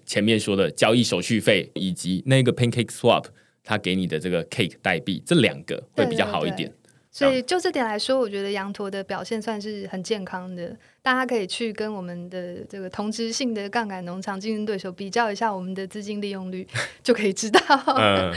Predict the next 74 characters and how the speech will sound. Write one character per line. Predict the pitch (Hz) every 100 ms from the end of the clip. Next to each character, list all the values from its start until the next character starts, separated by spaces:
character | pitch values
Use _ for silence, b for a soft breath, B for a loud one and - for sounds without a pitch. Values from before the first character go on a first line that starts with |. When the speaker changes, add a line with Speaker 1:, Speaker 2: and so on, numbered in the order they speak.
| B B -
Speaker 1:
我 | - 123 110 98
这 | 190
边 | 208 190 185
想 | 117
要 | 104 117
额 | -
外 | 95 104 98
再 | 101
追 | 95 104
问 | 101 104
一 | 87
下， | 90
你 | 90
刚 | 104
刚 | 135
说 | 147
比 | 139 92
较 | 95
健 | - 147 82
康， | - 90 80 95 b b _
跟 | 131 131
资 | 127 113
金 | 117
利 | 113
用 | 107 95
率， | 101
他 | 90 135
们 | 127
之 | 95
间 | 98
的 |
关 | 85 82
系 | 85 82
是 | 87
什 | -
么？ | - -
Speaker 2:
基 | - 427
本 | 269
上 | 269 311
资 | 320
金 | 311 311
利 |
用 | 302 285
率， | 285
它 | 277
当 | 349 359
然 | 285
是 | 285
一 | 285
个 | 254
浮 | - 202
动 | 240 202
的 |
情 | 190 - 170
况， | 185 226 240 247 B B
但 | - 330
是 |
资 | 330 311
金 | 311
利 | 311
用 | 302 294
率 | 294
就 | 262 285
是， | 277 285 B B
呃， | - 220
我 | 220 202
们 | 202
这 | 220 294
里 | 240
有 | 220 185
的 | 190 190 190
借 | - 240
贷 | 247 208
池， | 208 - 180 180